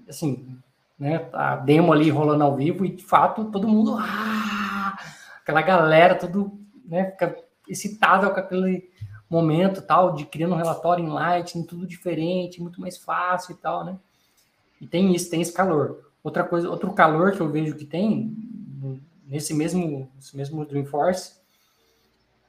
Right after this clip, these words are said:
eu tava num stand, tava tendo um, tinha um standzinho, o cara falando sobre uma, uma funcionalidade X, eu não lembro qual era, e o cara que tava no stand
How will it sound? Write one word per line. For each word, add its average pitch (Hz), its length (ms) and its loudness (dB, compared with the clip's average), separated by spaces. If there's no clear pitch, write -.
eu 156 520 2
tava 156 220 4
num 185 120 6
stand, 180 420 2
tava 156 180 2
tendo 160 240 0
um, 139 320 0
tinha 180 140 -2
um 214 40 2
standzinho, 214 580 2
o - 80 -10
cara 165 260 -2
falando 160 280 -4
sobre 147 280 -6
uma, 139 100 -2
uma 135 240 -4
funcionalidade 139 580 -4
X, 190 340 -6
eu 151 60 -2
não 170 120 -4
lembro 151 240 -6
qual 135 180 -6
era, 190 260 -6
e 160 500 -2
o 170 120 -12
cara 240 320 4
que 240 80 -4
tava 202 280 4
no 185 120 4
stand 190 640 -2